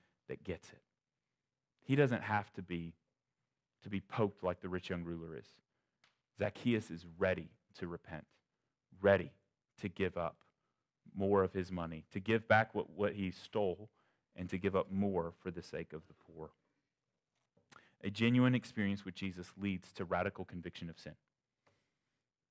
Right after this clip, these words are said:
And a genuine experience with Jesus leads to radical discipleship that gives up everything else for the sake of following him.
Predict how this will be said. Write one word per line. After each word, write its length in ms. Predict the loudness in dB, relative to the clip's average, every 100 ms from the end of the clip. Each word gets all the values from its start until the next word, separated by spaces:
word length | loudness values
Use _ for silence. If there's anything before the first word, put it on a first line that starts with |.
| -6
And 120 | -2
a 40 | -2
genuine 480 | -2 -2 0 0
experience 520 | -2 -6 -6 -6 -6 -8
with 100 | -8
Jesus 400 | -8 -8 -12 -12
leads 260 | -12 -14 -14
to 160 | -12 -12 -12 -4
radical 400 | -2 -2 -8 -14
discipleship 640 | -10 -8 -8 -10 -14 -14 -12
that 140 | -12 -6
gives 220 | -4 -4
up 100 | -6 -6
everything 460 | -6 -6 -6 -8
else 160 | -10 -12 -14
for 60 | -18
the 100 | -18
sake 220 | -20 -20
of 60 | -18
following 300 | -14 -14 -14 -18
him. 100 | -18